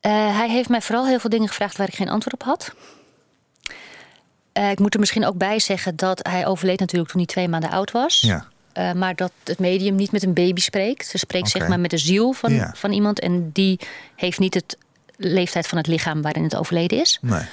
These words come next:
Speaker 1: En hij heeft mij heel veel vragen gesteld, ja, waar ik, eh, o-, over moest doordenken. Over
Speaker 2: Mhm.
Speaker 1: wat ik verder met Nel wilde en wat, wat de essentie was. En ja, ik, ik kan het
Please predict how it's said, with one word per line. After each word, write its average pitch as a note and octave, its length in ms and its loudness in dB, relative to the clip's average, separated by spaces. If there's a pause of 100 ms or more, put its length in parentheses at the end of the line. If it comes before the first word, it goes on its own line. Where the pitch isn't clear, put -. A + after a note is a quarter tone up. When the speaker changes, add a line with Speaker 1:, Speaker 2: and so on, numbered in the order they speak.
(680)
Speaker 1:
En G3 120 -2
hij F#3+ 120 0
heeft G3 140 -2
mij G3 120 0
heel G3+ 160 2
veel F#3 340 -2
vragen G3 380 -4
gesteld, F3 500 -4
ja, F#3 220 -2
waar F3+ 220 -4
ik, F3 220 -8
eh, F3+ 60 -6 (380)
o-, F#3 180 -10
over F#3 260 -8
moest F3 200 -6
doordenken. A#3 580 0
Over - 180 -2
Speaker 2:
Mhm. G#2+ 80 4
Speaker 1:
wat G3 140 2
ik - 120 -14
verder F#3 360 -4
met F#3 140 -2
Nel F#3 320 2
wilde F3 360 -2
en F3+ 140 -4
wat, F3+ 220 -6 (120)
wat - 200 -6
de - 80 -6
essentie F#3 680 0
was. F3 300 -2
En F3 340 -4 (1000)
ja, F#3 200 -2
ik, - 160 -6
ik - 140 -10
kan G#3 160 -2
het - 240 -4